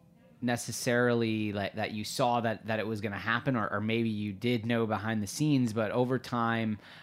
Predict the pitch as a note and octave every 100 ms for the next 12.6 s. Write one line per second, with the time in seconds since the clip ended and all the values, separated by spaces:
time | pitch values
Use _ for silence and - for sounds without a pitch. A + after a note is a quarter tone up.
0 | - G#2+ G#2 G2+ A2 A#2 A2+ - A2+ G#2
1 | A2+ G#2 F#2+ A2 A2 G#2+ G#2 G#2 G2+ G2
2 | F#2+ - G#2+ F#2+ F#2+ F#2+ F2+ - A#2+ A#2+
3 | A#2+ - A2+ A2 G2+ G2 F#2+ G2+ G#2+ -
4 | - E2+ F#2+ F#2 - - - - E3 D#3
5 | A#2+ G#2+ A2 - - G#2+ G#2 G2+ G2+ G2+
6 | B2+ A#2 A2+ A2+ G#2+ G2+ - G2 F#2+ G2+
7 | F#2+ F#2 - G2+ G2 G2 F#2+ F#2+ F#2 -
8 | - - - G2+ F#2 F2+ F2 F2 - -
9 | - - - B2 A2 G#2 F#2 G2 B2+ -
10 | B2 A#2 G#2+ - A#2 A2 G#2+ - - -
11 | G#2 G2+ G2 G2 G2 F#2+ F#2+ F#2 A#2 D#3
12 | C#3+ - C3+ A#2+ A2 A2+